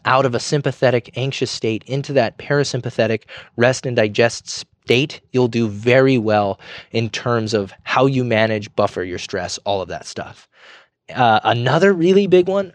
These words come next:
that I think is important is to look at caffeine consumption. So America has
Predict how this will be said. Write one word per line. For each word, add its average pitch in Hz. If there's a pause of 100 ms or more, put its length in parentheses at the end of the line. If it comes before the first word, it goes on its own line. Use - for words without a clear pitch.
that 165
I 160
think 165
is 139
important 135
is 120
to 123
look 117
at 110
caffeine 117
consumption. - (540)
So 123 (100)
America 123 (480)
has 113